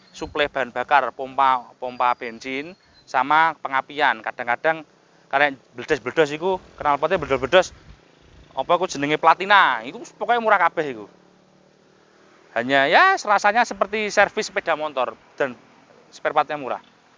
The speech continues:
Saya pikir sudah cukup ya. Rekomendasi tidak untuk dibeli, rekomendasi untuk Anda yang hanya punya uang sekitar dua puluh, tidak mau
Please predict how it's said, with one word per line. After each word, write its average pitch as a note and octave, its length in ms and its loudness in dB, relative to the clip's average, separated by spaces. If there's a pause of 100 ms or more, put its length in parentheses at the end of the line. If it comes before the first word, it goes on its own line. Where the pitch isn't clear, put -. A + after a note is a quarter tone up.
(400)
Saya F#3+ 240 4
pikir G3 240 -2
sudah D#3+ 160 0
cukup F3+ 320 0
ya. F#3 240 2 (960)
Rekomendasi F#3 560 2
tidak A3+ 160 4
untuk F3 160 -6
dibeli, C#3 240 -2
rekomendasi F3+ 560 -2
untuk G#3+ 240 -4
Anda G#3+ 400 6
yang G#3 320 0
hanya F3 240 0
punya F3+ 320 -4
uang F#3 160 -2
sekitar F3+ 240 -2
dua C#3+ 160 -2
puluh, F#3+ 320 0 (640)
tidak F#3 400 2
mau F3 160 4